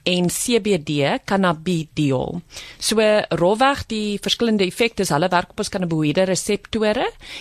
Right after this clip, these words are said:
en cannabinoïde reseptore is wyd verspreid in die liggaam, maar veral in die brein en die spinaalkoord. En die twee reseptore waarop hulle effek het, is cannabinoïde reseptor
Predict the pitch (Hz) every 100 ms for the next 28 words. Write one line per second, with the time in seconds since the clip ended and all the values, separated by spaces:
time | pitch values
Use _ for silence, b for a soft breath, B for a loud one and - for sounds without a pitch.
0 | B 180 202 190 180 175 208 233 226 220
1 | - 214 202 185 147 135 156 - 269 -
2 | 240 233 226 - 196 185 143 147 214 294
3 | 381 208 165 - - 202 220 226 202 175
4 | 143 151 185 190 170 - - 156 139 143
5 | 147 - - 90 - - - B B B
6 | B B 165 170 254 254 - 233 - 226
7 | 160 143 180 165 165 156 147 - 247 302
8 | 330 214 - 180 165 160 165 156 - 160
9 | 147 135